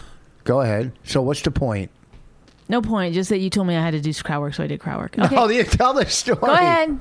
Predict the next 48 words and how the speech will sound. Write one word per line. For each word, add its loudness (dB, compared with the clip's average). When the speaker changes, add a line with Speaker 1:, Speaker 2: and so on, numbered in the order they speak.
Speaker 2:
Go 0
ahead. 2
Speaker 1:
No, 2
I'm 0
not. 0
I'm 0
listening 4
Speaker 2:
You 2
Speaker 1:
to 0
Speaker 2:
said, 6
Speaker 1:
you. 0
Speaker 2:
lis-, -2
you -2
said, 0
"With 0
my 4
crowd, 2
you 0
have 2
to 2
learn 0
how 0
to 0
do -2
crowd -2
work." -4
And 2
I 0
said, 0
"I'm 0
not 0
that 0
kind -2
of -4
comic. -2
I 0
don't -2
have -4
to -6
learn -2
how -4
to -4
do -2
it." -4
And -4
you -4
were -2
like -4